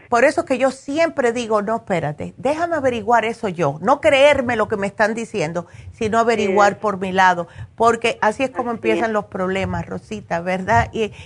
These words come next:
Speaker 1: y la gente tiene, se me-, misinforma. Y con, cuando es la salud,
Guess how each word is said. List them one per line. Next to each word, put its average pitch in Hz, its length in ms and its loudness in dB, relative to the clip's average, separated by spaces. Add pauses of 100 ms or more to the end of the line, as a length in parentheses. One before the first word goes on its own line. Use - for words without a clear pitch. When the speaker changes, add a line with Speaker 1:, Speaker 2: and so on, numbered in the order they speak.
Speaker 1:
y 269 120 -2
la 269 100 4
gente 311 360 -2 (320)
tiene, 269 600 -4 (100)
se 247 180 -2
me-, 233 380 -2
misinforma. 220 1400 0 (580)
Y 240 200 -2 (280)
con, 233 300 2
cuando 233 320 2
es 320 100 2
la 320 140 4
salud, 294 480 0